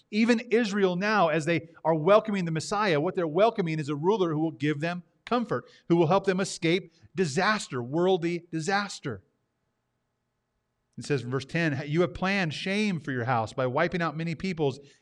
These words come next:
and sinning against your own self. For the stones will cry out from the wall, and the rafters will answer them from the woodwork." And we saw that this was divine judgment, that eventually this takes place in Daniel, and we see the story behind this,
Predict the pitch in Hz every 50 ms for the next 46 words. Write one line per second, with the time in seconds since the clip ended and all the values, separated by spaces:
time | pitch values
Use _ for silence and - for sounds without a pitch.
0 | - 151 151 147 151 - 185 190 190 170 156 139 156 180 175 - - 147 147 131
1 | 160 170 185 196 190 175 - - - _ _ - - - - 185 190 214 208 160
2 | 104 - - - _ _ _ _ _ _ _ _ _ _ _ _ _ _ _ _
3 | _ _ _ _ _ _ _ _ _ _ - 139 139 131 - - - 170 170 180
4 | 190 185 139 139 135 - - 156 156 156 165 165 156 156 165 165 160 147 131 123
5 | 123 123 120 120 120 117 127 135 143 131 135 - 113 104 - - 110 113 127 131
6 | 135 131 - 113 104 101 98 95 95 _ _ _ _ _ _ _ _ _ - 127
7 | 120 117 107 107 113 110 104 98 92 92 107 _ _ - _ _ _ _ _ _
8 | _ _ _ _ _ _ _ _ - 147 147 143 - 165 160 165 156 135 127 131
9 | 160 156 - 147 113 104 151 139 120 131 135 156 160 139 110 - 135 151 170 143
10 | 139 120 104 120 123 - - - - - 135 131 180 185 185 170 147 139 139 143
11 | - 160 151 151 - - - 165 185 185 185 - - 147 143 131 110 147 156 175
12 | 190 170 143 123 123 127 131 127 - 170 156 139 139 - - 170 175 180 175 156
13 | 135 123 123 - 156 185 202 170 139 - -